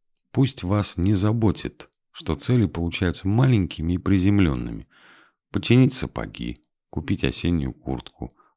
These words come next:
посетить мамолога. Наоборот, благодаря тому, что они легко выполнимы, вы чаще будете вычеркивать сделанные из списка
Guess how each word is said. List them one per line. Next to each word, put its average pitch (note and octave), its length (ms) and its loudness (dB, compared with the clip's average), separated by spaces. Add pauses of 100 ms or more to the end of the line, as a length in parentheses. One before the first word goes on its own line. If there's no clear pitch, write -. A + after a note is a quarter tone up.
посетить - 480 -4
мамолога. C2 720 -4 (360)
Наоборот, A2+ 640 2 (1040)
благодаря G#2 420 4
тому, A#2 320 4
что F2+ 220 -2
они G2 180 2
легко F#2+ 340 2
выполнимы, D#2 720 0
вы D2 120 -6
чаще G#2 400 -2
будете D#2 420 -2
вычеркивать C#2+ 640 -4
сделанные C2+ 600 -2
из C2 100 -12
списка - 520 -8